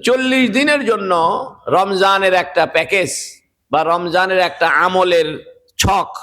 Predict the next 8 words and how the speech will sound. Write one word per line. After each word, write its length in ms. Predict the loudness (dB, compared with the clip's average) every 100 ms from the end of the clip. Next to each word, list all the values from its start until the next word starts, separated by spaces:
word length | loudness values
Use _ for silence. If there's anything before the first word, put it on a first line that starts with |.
| -20 _ _ -20 -20 -4
এটা 160 | -2 0
আমাদের 360 | 0 0 0 0 0
করে 180 | -2 0
নেওয়া 200 | 0 0
দরকার। 400 | -2 -4 -10 -18 _ _ _ _ _ _ _ _ _ _ _ -4
প্রথমত, 460 | -2 0 0 0 0 0 -4 -10 -20 _ _ _ _ _ _ _ -2
রমজানে 600 | 0 2 0 2 2 2 2
যেন 220 | 0